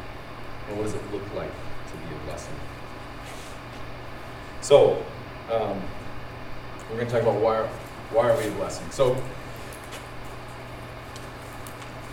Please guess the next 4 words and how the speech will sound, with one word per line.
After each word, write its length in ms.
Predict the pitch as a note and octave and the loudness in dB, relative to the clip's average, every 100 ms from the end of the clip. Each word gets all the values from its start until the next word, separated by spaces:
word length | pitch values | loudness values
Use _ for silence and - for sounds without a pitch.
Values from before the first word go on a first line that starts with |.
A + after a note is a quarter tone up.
| - - - - - - - - - - - - - | -10 -10 -10 -10 -10 -8 -8 -10 -10 -8 -8 -8 0
we 160 | D3+ D#3+ | 4 8
are 240 | E3 D#3 | 10 8
a 80 | B2+ | 8
blessing. 360 | B2 A#2+ - | 6 6 2